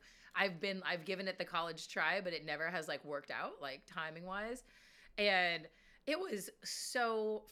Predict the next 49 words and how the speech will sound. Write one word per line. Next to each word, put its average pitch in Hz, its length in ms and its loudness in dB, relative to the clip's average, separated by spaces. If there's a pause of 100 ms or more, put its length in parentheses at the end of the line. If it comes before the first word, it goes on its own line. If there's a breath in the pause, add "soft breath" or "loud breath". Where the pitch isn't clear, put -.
(100)
fun. 156 260 0 (100)
It 185 100 2
was, 214 200 6
like, 165 180 0
we 185 140 0
went 175 320 2
immediately 196 400 0
outside. 170 380 2
I 185 40 4
feel 240 200 0
like 269 120 2
we 220 120 -2
didn't 180 240 -4
move 170 280 -4
more 170 200 -2
than, 165 100 -4
like, 147 300 -4
two 208 220 -4
steps - 480 -2
before 160 240 -6
we 156 120 -2
were 139 60 -6
just, 147 160 -8
like, - 180 -8
talking 214 360 0
to 214 60 -6
people 180 760 0
that 151 120 -6
we 160 160 -4
had, 156 160 -4
like, 135 220 -8 (360 soft breath)
wanted 196 360 -2
to 185 60 -8
be 180 120 -8
connecting 165 640 -4
with. 160 480 0 (280)
And, 143 240 -2 (480 soft breath)
like, 160 240 0
everyone 190 500 4
had 175 260 0
stuff 175 420 2
that 156 420 0
they 165 280 0
brought. 175 560 2
We 165 100 -6
were 156 140 -2
all 156 240 -2
trying 160 720 0
different 156 420 -8